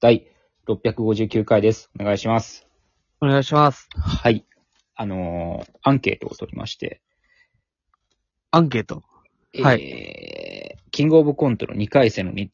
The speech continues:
Speaker 1: 程、いつがいいですか？
Speaker 2: はあ。
Speaker 1: これを一週間アンケート取りまして。
Speaker 2: はい。
Speaker 1: だから割とガチの統計。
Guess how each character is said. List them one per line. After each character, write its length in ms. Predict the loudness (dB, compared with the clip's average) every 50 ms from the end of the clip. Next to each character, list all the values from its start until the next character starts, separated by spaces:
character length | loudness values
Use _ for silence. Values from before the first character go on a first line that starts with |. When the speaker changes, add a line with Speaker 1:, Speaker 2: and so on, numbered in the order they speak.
| _ -4
Speaker 1:
程、 180 | -2 -2 -2 -4
い 100 | -6 -8
つ 120 | -6 -4
が 120 | -4 -4 -4
い 100 | -6 -8
い 40 | -10
で 100 | -10 -12
す 100 | -12 -12
か？ 220 | -12 -12 -12 -12 _ _ _ -20 -20 _ _ _ _ _ _ _ _ _ -20 -20 -20 -20 -20 -20 -20 -20 -20 -20 -10 -4
Speaker 2:
は 160 | -2 0 0 -2
あ。 100 | -4 _ -20 -20 -20 -20 -18 -2
Speaker 1:
こ 40 | 0
れ 60 | 0
を 40 | 2 2
一 80 | 0
週 380 | 0 0 -2 0 2 2 0 0
間 260 | 0 -6 -8 -6 -6
ア 60 | -6
ン 80 | -6 -4
ケ 140 | -4 -6 -6
ー 40 |
ト 80 | -6 -6
取 200 | -8 -8 -8 -8
り 60 | -8
ま 80 | -8 -10
し 120 | -10 -8
て。 300 | -8 -8 -8 -8 -10 -12 _ _ _ _ _ _ _ _ _
Speaker 2:
は 180 | 2 2 2
い。 60 | 0 -2 -8 -8
Speaker 1:
だ 80 | -8 -6
か 140 | -4 -4 -6
ら 60 | -2 0
割 160 | 0 0 0 0
と 120 | -4 -2
ガ 180 | 0 0 0 0
チ 100 | 0 -4
の 100 | -6 -6
統 300 | -8 -6 -6 -6 -6 -6
計。 300 | -6 -6 -6 -6 -8 -10